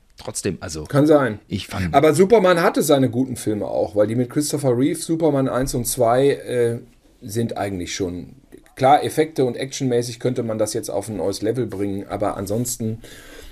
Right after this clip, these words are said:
Speaker 2: vom Feeling her waren die schon on top.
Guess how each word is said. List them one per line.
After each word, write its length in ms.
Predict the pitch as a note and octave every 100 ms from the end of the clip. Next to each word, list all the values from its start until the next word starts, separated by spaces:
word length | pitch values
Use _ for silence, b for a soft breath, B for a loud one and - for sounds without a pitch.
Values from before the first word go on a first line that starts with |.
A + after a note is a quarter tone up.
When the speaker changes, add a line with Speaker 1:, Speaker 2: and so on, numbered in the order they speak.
| B
Speaker 2:
vom 280 | - A#2 A2+
Feeling 360 | - C#3+ C#3 B2+
her 360 | A#2 A2+ G#2+
waren 180 | G2 G2
die 120 | F#2+
schon 320 | F2+ F#2 F2 D2+
on 180 | D#2+
top. 240 | E2 -